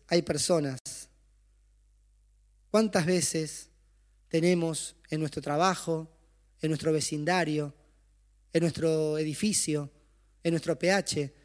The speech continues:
personas que te vuelven loco, que te vuelven loca, que te roban la paz? A veces hay compañeros, hay familias, esas personas que son irritantes, que te vuelven loco en tu vida. ¿Cuál es la causa?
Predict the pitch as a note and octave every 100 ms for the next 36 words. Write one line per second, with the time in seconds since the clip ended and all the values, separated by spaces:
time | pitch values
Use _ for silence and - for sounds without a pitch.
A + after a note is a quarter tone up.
0 | _ - D3+ A3+ A3 - D3+ E3+ G#3 A3+
1 | A#3 A3 F3+ A#3 - C#3 D3 E3+ A#3 G3+
2 | G3 B3 - D#3 D#3 E3+ G3 B3+ G#3 E3+
3 | A#3 A#3 - - - _ _ _ _ _
4 | _ _ _ _ _ _ _ _ _ _
5 | _ _ _ _ A3 C#4+ A3+ G#3+ G#3+ F3
6 | D#3 E3 G#3 A3 G3+ E3+ G3 F#3 E3+ D#3+
7 | A3 G#3+ E3+ D3 - - _ _ B3+ C4
8 | G3+ E3+ G#3+ F#3+ E3+ - F#3+ F#3+ G3 -
9 | E3+ D#3 D3 F#3 E3+ D3 C#3+ D3+ D#3 F3
10 | E3+ E3 F3 D#3+ D3 D3 D#3+ D3+ C#3 B2
11 | _ _ _ _ _ _ _ _ _ _
12 | _ C#4+ C4+ G3 D#3+ - F#3+ D#3+ C#3 -
13 | B2+